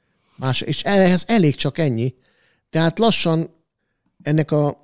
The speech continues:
Facebook oldalnak, magának a Dinamo Kijevnek a Facebook oldala, ö,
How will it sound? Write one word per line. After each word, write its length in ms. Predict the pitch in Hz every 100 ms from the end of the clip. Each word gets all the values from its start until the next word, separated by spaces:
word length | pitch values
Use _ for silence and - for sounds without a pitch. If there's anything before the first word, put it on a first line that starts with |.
| _
Facebook 420 | 196 170 147 -
oldalnak, 460 | 147 139 143 139
magának 440 | 147 139 139 131 131
a 260 | 127 120 -
Dinamo 340 | 135 160 139 123
Kijevnek 380 | - 135 127
a 60 | 123
Facebook 400 | - 147 123 -
oldala, 500 | 131 123 120 120 139 - _ _ _ _ _ _ _
ö, 260 | 123 127